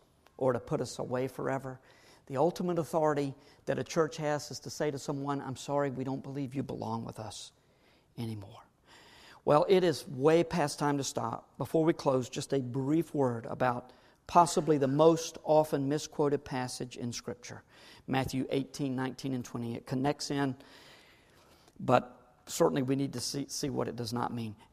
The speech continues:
"Again, I say to you, if two of you agree on earth about anything they ask, it will be done for them by my Father in heaven. For where two or three are gathered in my name, there am I among them."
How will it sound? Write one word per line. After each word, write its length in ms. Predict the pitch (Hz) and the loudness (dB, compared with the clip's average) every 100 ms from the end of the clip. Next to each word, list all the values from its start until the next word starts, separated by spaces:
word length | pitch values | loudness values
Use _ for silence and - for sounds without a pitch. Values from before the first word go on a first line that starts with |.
| - | -4
"Again, 380 | 147 131 190 233 | -2 4 6 6
I 80 | 226 | 4
say 240 | - 214 | 4 4
to 80 | 190 | 4
you, 260 | 185 185 185 | 4 4 4
if 200 | 139 - | -4 -2
two 240 | 208 220 | 0 2
of 80 | 170 | 2
you 240 | 202 202 | 2 2
agree 500 | 175 131 160 185 185 | 2 2 4 6 6
on 240 | 180 147 143 | 2 0 2
earth 320 | 165 170 170 143 | 6 6 6 0
about 280 | 117 117 - | 0 -2 -2
anything 480 | 175 185 - 170 160 | 0 0 0 -2 2
they 180 | 151 - | 0 0
ask, 380 | 135 135 - - | -4 -4 -4 -2
it 240 | 269 165 160 | 2 2 4
will 220 | 165 165 | 4 4
be 200 | 160 160 | 4 4
done 300 | 139 139 143 | 2 0 0
for 160 | 139 | -2
them 380 | 131 127 127 120 - _ _ _ _ - | 0 0 0 -4 -6 _ _ _ _ 0
by 160 | 135 127 | 2 2
my 160 | 123 | 0
Father 420 | 120 120 120 120 117 | -2 0 0 -2 -6
in 80 | 110 | -4
heaven. 340 | 117 - 101 _ _ _ - - - | -6 -6 -14 _ _ _ -20 -20 4
For 120 | 175 | 6
where 220 | 156 156 | 10 8
two 380 | 143 - 233 269 | 8 4 4 4
or 140 | - 147 | 4 0
three 480 | - 190 202 202 - | 0 2 4 4 0
are 120 | 131 | -2
gathered 460 | 156 165 185 185 | 0 0 2 2
in 120 | 180 160 | 0 0
my 180 | 156 | 0
name, 400 | 147 123 120 120 | 0 0 -2 2
there 460 | 131 160 175 180 - | 8 10 10 6 4
am 160 | 135 131 | 0 0
I 420 | 143 147 147 143 - | 0 2 2 2 0
among 480 | 143 131 127 120 113 | -2 0 0 -2 -8
them." 260 | 110 110 | -14 -18